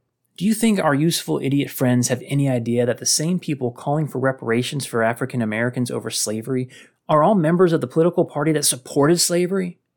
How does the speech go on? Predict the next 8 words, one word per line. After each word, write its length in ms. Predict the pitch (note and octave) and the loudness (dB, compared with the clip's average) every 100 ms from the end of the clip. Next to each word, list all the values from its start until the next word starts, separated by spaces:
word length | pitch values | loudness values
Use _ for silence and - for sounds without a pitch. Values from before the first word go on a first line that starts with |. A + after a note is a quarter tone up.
| _ | _
supported 600 | - D#3 - D3 D3+ E3 | -2 -2 2 2 4 2
fugitive 380 | E3 D#3 E3 D#3+ | 0 -2 0 -2
slave 300 | - D3+ D#3+ | 0 0 0
laws, 360 | D#3 D#3 E3 _ - - - | 0 -2 -8 _ -20 -20 -18
perpetrated 800 | - F#3+ F#3+ F#3+ - F3 E3+ | 0 2 2 0 2 2 2
racially 460 | D3 D3+ - D#3+ D#3+ | 0 -4 -4 -4 -4
discriminatory 680 | C#3 - D3+ D3+ C3 D3 C3+ | -6 -6 -4 -4 -4 -4 -4
policies 580 | C3 C3 C#3+ E3 D3+ | 0 0 0 -2 -2